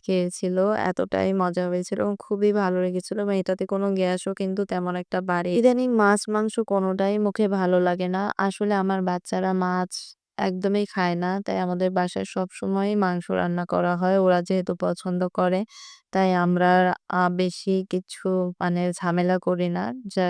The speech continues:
সবসময় মাংস রান্না করি। বেশি মাংস খাওয়ার ফলে আসলে ইদানিং কোনোভাবেই আর মাংস খেতে ইচ্ছা করে না। কিন্তু আমি হচ্ছে বিরিয়ানি লাভার। বিরিয়ানি যদি হয় না, আমাকে যদি প্রতিদিন খেতে বলে, আমি প্রতিদিন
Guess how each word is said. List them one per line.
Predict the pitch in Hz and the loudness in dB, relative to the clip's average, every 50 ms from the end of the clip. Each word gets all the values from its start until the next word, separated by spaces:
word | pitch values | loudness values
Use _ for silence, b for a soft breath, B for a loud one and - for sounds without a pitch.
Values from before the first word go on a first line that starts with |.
| 180 | 0
সবসময় | 175 - 175 170 - - 185 180 185 185 190 | -2 -4 -6 -6 -6 -4 -2 0 0 0 0
মাংস | 196 190 175 175 175 - - | 0 0 0 -2 -4 -4 -4
রান্না | 175 175 170 170 170 165 | -4 -2 -2 -2 -4 -4
করি। | - - 175 175 185 196 B B B B B B B B - | -4 -2 -2 -2 -2 -4 B B B B B B B B 2
বেশি | 214 220 214 - - 240 | 4 4 4 4 2 2
মাংস | 233 220 214 214 214 214 - 226 214 - | 2 2 2 2 0 0 0 -2 -2 0
খাওয়ার | - 202 190 190 190 196 196 190 | 0 0 2 4 4 2 2 0
ফলে | - - 196 190 190 190 196 202 | -2 -2 -2 0 0 0 0 0
আসলে | 208 196 - - 196 190 196 190 | -2 -2 -2 -2 -2 0 0 0
ইদানিং | 185 185 185 180 180 185 185 185 190 - | 2 2 2 2 2 2 0 0 -2 -2
কোনোভাবেই | - 190 185 190 190 185 190 185 180 175 175 180 180 180 185 185 | 0 0 2 2 2 2 0 0 0 -2 0 0 0 2 2 2
আর | 185 180 185 180 | 2 2 2 2
মাংস | 180 180 175 175 175 175 - - 190 185 | 2 2 2 0 0 -2 -4 -6 -8 -6
খেতে | - 196 185 - - 185 185 185 | -4 -4 -4 -2 -2 0 0 0
ইচ্ছা | 185 - - - 185 175 | -2 -4 -4 -4 -4 -2
করে | - 175 175 175 175 | 0 -2 0 0 0
না। | 175 175 185 214 233 B B B B B B B _ | 0 0 -2 -4 -6 B B B B B B B _
কিন্তু | - 214 214 208 - 220 208 196 | 0 0 2 4 4 4 4 4
আমি | 190 190 190 196 202 214 | 2 2 0 2 2 2
হচ্ছে | 214 214 202 - - 226 214 185 180 | 2 0 -2 0 0 0 0 0 0
বিরিয়ানি | 175 185 180 180 185 185 185 185 185 185 185 180 | 0 0 2 2 2 2 2 2 2 2 2 2
লাভার। | 175 170 165 165 170 170 175 180 185 180 180 - | 2 0 0 0 -2 -2 -2 -2 -2 -4 -6 -2
বিরিয়ানি | 175 180 175 185 185 185 185 190 196 196 196 | -2 0 0 0 0 0 2 2 2 2 0
যদি | 190 196 196 190 - 208 208 208 | 0 0 -2 -2 0 0 0 0
হয় | 190 190 185 180 185 | 0 0 0 0 0
না, | 190 208 214 202 185 | 2 2 2 2 2
আমাকে | 180 180 180 175 - 196 185 | 2 2 0 -2 -2 -4 -2
যদি | 190 190 190 202 190 | -2 0 0 0 -2
প্রতিদিন | - - 196 190 - - 202 196 214 208 214 208 | 0 0 0 0 2 0 0 0 0 0 0 0
খেতে | - 214 - 220 | -2 -2 -2 -2
বলে, | 208 214 220 208 196 | -2 0 0 0 0
আমি | 180 180 185 185 185 | 0 0 0 -2 -2
প্রতিদিন | - - 190 190 - - 196 180 185 180 175 | -2 0 0 0 0 -2 -2 -2 0 0 0